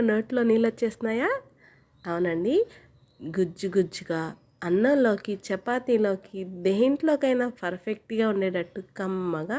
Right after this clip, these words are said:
మటన్ కర్రీ చేశాను. చాలా తక్కువ ఇంగ్రీడియంట్స్తో కమ్మగా, క్విక్గా ఎలా చేసుకోవాలో నేనైతే కనుక మీకు చూపించేస్తాను.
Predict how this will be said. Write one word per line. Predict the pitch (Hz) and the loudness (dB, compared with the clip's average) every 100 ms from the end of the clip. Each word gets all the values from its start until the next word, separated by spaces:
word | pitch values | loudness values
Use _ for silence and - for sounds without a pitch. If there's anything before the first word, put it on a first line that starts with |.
| 320 | 0
మటన్ | 202 160 180 180 | 0 -2 -6 -4
కర్రీ | 190 185 185 | 0 -2 -2
చేశాను. | 180 175 180 190 285 - - - - _ - | -8 -6 -6 -4 -4 -8 -20 -20 -20 _ -6
చాలా | 202 202 - | -4 -2 -4
తక్కువ | 175 - _ 277 277 240 | -8 -8 _ 6 8 6
ఇంగ్రీడియంట్స్తో | 208 196 185 185 180 - 170 175 - 170 | 4 2 2 -2 -4 -10 -8 -10 -12 -12
కమ్మగా, | 170 196 202 190 180 175 175 | -8 -6 -4 -4 -4 -4 -6
క్విక్గా | 185 185 190 190 220 202 180 | 0 0 0 -2 0 2 2
ఎలా | 185 196 | 0 0
చేసుకోవాలో | 214 - - 196 214 233 196 | -2 -4 -4 -2 -2 -2 0
నేనైతే | 185 190 190 202 | 2 2 0 0
కనుక | 190 180 226 240 | -2 -2 -2 0
మీకు | 185 220 226 | 0 -2 -6
చూపించేస్తాను. | 214 220 - 185 - 165 240 | -6 -8 -4 -6 -4 -4 -2